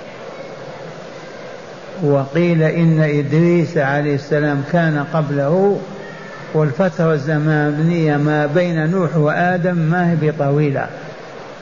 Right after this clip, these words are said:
لا تزيد على ألف سنة. نوح عليه السلام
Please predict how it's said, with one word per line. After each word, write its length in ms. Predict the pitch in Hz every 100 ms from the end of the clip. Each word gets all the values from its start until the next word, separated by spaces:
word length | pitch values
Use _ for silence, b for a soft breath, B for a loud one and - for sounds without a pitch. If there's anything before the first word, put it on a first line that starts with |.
| - - -
لا 200 | 147 156
تزيد 480 | 156 160 139 175 160
على 360 | 139 147 143 151
ألف 300 | 165 156 -
سنة. 340 | - 135 143 - - - - - - - - - - - - - - - - - - - - -
نوح 480 | 160 170 202 208 196 - - - - - - - -
عليه 400 | 147 151 156 160
السلام 680 | 131 - 139 131 151 185 180